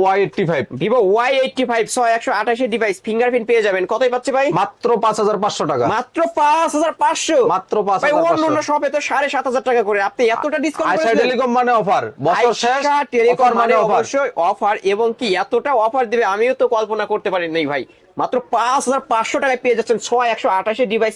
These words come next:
Speaker 2: ফিঙ্গারপ্রিন্ট পেয়ে যাবেন, Vivo-র ডিভাইস কিন্তু। নিতে পারেন Vivo ওয়াই এইটটি ফাইভ।
Speaker 1: Vivo ওয়াই এইটটি থ্রি।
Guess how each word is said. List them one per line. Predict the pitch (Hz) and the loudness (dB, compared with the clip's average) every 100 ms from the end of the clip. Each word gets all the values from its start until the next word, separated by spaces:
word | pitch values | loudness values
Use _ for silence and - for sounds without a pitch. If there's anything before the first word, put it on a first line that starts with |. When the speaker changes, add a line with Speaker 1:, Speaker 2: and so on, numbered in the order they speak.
| - | -2
Speaker 2:
ফিঙ্গারপ্রিন্ট | 220 226 220 208 | 0 0 -2 -2
পেয়ে | 220 190 | -2 0
যাবেন, | 208 147 | -2 -2
Vivo-র | 185 240 196 | 2 2 0
ডিভাইস | 202 190 180 | -4 -4 -4
কিন্তু। | 156 143 - _ 175 | -2 -4 -6 _ -4
নিতে | 233 269 | -2 0
পারেন | 214 156 139 | 0 0 0
Vivo | 202 160 | 0 2
ওয়াই | 190 226 | 2 2
এইটটি | 196 196 | 0 -2
ফাইভ। | 180 165 - - 135 | -2 -2 -6 -10 -2
Speaker 1:
Vivo | 185 180 208 175 | 0 4 4 4
ওয়াই | 190 214 | 4 2
এইটটি | 175 226 - | 0 -2 -2
থ্রি। | 180 | 0